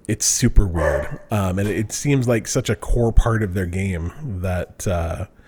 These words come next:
I don't know. I guess we'll see. We'll see how it goes, and if it, maybe it's something that gets made permanent, 'cause there, there are kind of rumors that it might be something they, they keep around. So we will, we will see. Uh,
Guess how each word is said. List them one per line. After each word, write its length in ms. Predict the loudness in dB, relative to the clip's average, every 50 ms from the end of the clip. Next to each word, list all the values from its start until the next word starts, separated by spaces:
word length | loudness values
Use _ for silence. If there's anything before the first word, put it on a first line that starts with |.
| -20 -20 -20 -20 -20 -20 -20 -20 -20 -20 -20 -20 -20 -20 -20 -8 -2
I 80 | 2
don't 100 | 4 6
know. 160 | 6 4 2 -2 -4 -8 -10 -10 -6
I 60 | -4
guess 180 | -4 -4 -2 -4
we'll 80 | -4
see. 200 | -4 -2 -4 -4 -4 -6 -8
We'll 120 | -8 -8 -8
see 180 | -4 -2 -2
how 240 | 0 2 4 4 4
it 120 | 4 4 2
goes, 300 | 0 2 2 2 0 0
and 80 | -2
if 120 | -4 -4 -6
it, 100 | -4 -2
maybe 180 | -2 -2 -2
it's 80 | -2 -4
something 180 | -6 -6 -6
that 60 | -6 -6
gets 80 | -4
made 160 | -4 -4 -2
permanent, 420 | -2 -2 -2 -2 -2 -4 -6 -6 -8
'cause 100 | -4 -2
there, 180 | 0 0 2
there 120 | 4 6 6
are 100 | 6 6
kind 140 | 6 4 4
of 100 | 4 4
rumors 260 | 2 2 0 -2 -4
that 120 | -6 -6 -6
it 40 |
might 260 | -4 -4 -4 -4 -4 -6
be 380 | -4 -4 -4 -4 -4 -6 -8 -8 -12 -20 _ _ -20 -20 -20 -20 _ _
something 240 | _ -6 -6 -4 -2
they, 140 | -2 -2 -2
they 140 | -4 -4 -4
keep 200 | -6 -2 0 0
around. 380 | 0 0 -2 -4 -6 -8 -12
So 120 | -12 -10 -8
we 140 | -8 -8 -6
will, 220 | -6 -6 -8 -8 -10 -12 -8
we 100 | -6 -6
will 120 | -6 -6 -8
see. 340 | -8 -8 -8 -8 -8 -8 -8 -8 -10 -10 -12 -18 -18 -16 -16 -18 -18 -20 -20 -2 _
Uh, 800 | 6 8 8 8 8 8 8 6 6 6 6 6 6 6 4 2